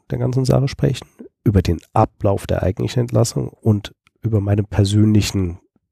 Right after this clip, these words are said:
Erfahrungen und das, was ich daraus gelernt habe.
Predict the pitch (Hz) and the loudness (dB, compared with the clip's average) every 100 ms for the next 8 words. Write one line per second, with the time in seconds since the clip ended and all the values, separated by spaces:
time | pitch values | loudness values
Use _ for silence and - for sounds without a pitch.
0 | _ _ _ _ _ - - 104 - 110 | _ _ _ _ _ -20 -2 -2 2 2
1 | 110 110 107 98 92 98 95 98 95 87 | 2 0 -2 -4 0 0 2 2 2 0
2 | 95 85 85 87 78 76 71 - | -2 -2 -4 -2 -2 -4 -8 -12